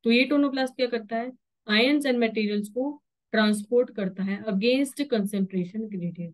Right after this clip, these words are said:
मतलब जो concentration है वैक्यूल के अंदर हाई होगी और cytoplasm के अंदर कम होगी। Second role of tonoplast is, ये क्या करता है? Cell की turgidity को maintain करके रखता है। Next type of, uh, vacuole is food vacuole।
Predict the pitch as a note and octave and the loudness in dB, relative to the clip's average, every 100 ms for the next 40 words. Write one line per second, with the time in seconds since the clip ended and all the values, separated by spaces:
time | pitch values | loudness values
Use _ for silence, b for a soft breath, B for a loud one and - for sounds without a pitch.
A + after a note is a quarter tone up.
0 | - F#3 F#3 A3 B3+ _ _ _ _ _ | -4 -4 -2 -4 -4 _ _ _ _ _
1 | G#3+ A3 A3+ A#3+ A#3 A#3 A3+ C#4+ C4+ A3 | 0 2 2 2 2 2 0 0 -2 -2
2 | F#3+ F#3+ A3 A3+ B3 B3+ A3+ A3 G3+ G3 | -2 -2 0 -2 0 0 0 -2 -4 -4
3 | G#3 G3 A3 B3+ B3+ G3+ F#3+ G3 G#3 F#3+ | -2 -2 -2 -4 -4 -4 -4 -8 -4 -4
4 | G#3 G3+ F#3 F#3 A#3+ C4 _ _ _ - | -6 -4 -2 0 -4 -10 _ _ _ 0
5 | G#3 G#3 F#3+ D#3+ E3 - - - A3+ C4+ | 4 8 6 4 -2 -10 -6 0 2 2
6 | C4 B3+ B3+ B3+ A#3+ A#3 A#3 A3+ A3+ C4 | 4 6 6 4 2 2 2 2 0 -2
7 | C#4 - _ _ A3 A3 A3 A3 G3+ A#3+ | -6 -6 _ _ 0 2 2 0 0 -2
8 | A#3+ G3+ G3+ B3 B3+ G3+ F3+ F3+ F#3 F#3 | 0 -2 -2 -4 -2 0 0 0 -2 -2
9 | G3 A3+ C#4+ D4 _ _ _ G#3 G3 G#3+ | -4 -4 -4 -6 _ _ _ 2 4 4
10 | A3 A#3+ E3+ F3+ A3 A3 F#3 - E3+ D#3+ | 2 2 -2 -4 -4 -2 -4 -8 -14 -14
11 | E3 _ _ _ G#3 B3 B3+ C#4+ C4 C4 | -16 _ _ _ 2 2 2 2 2 0
12 | C4+ - - G#3+ G3+ G#3 G#3 G#3+ A#3+ C4 | -6 -10 -10 -2 0 0 0 0 0 -2
13 | - - G#3+ G3+ F#3+ F#3 F#3 G3+ | -8 -6 -2 0 0 -4 -6 -8